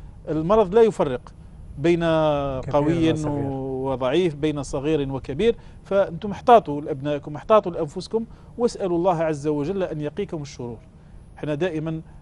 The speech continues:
Speaker 1: تحت لطف الله عز وجل ورحمته ووقايته سبحانه وتعالى للناس، ندعو الله عز وجل أن يقينا هذا الشر، فإذا حل صبرنا وتداوينا، مش مثل بعض الناس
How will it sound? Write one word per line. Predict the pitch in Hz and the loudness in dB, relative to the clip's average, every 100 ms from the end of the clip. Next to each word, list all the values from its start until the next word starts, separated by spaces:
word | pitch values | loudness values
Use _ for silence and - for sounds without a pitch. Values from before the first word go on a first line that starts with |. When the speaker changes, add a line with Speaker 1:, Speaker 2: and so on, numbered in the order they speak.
| - - | -20 -10
Speaker 1:
تحت | 160 - | -8 -2
لطف | 160 165 170 190 - | 0 0 -2 -4 -6
الله | 156 156 151 | -2 0 0
عز | 135 139 | -2 -2
وجل | 135 131 156 | -2 -2 -2
ورحمته | 147 135 - 156 147 151 160 160 - - - | -2 -4 -6 -8 -4 -2 0 0 -6 -20 -12
ووقايته | 143 147 151 147 151 151 143 139 139 139 143 139 143 - 156 190 - 156 | -2 4 8 8 6 2 0 -2 -2 -6 -6 -4 0 6 6 6 4 -2
سبحانه | 151 - - 160 151 | -2 -6 -4 -2 -2
وتعالى | 143 147 147 | -2 0 2
للناس، | 143 147 190 196 - - - | 0 -2 -4 -4 -10 -12 -6
ندعو | 180 | -2
الله | 175 175 | 2 2
عز | 160 151 | 2 0
وجل | 165 165 202 | 0 0 -2
أن | 165 | -2
يقينا | 165 165 190 147 | -2 0 -2 -2
هذا | 139 | -4
الشر، | 127 - - - - - | -6 -8 -10 -12 -20 -2
فإذا | 240 208 185 185 | 0 2 2 2
حل | 247 240 226 | 2 0 2
صبرنا | 214 208 196 226 269 - - - | 2 2 2 -2 -6 -14 -14 0
وتداوينا، | 156 202 165 147 139 131 123 120 117 - - - - | 2 4 2 2 2 0 -2 -8 -10 -14 -20 -18 -16
مش | - | -8
مثل | 208 214 180 165 | -6 -4 -2 0
بعض | 156 160 | 2 0
الناس | 147 165 170 | 0 -4 -6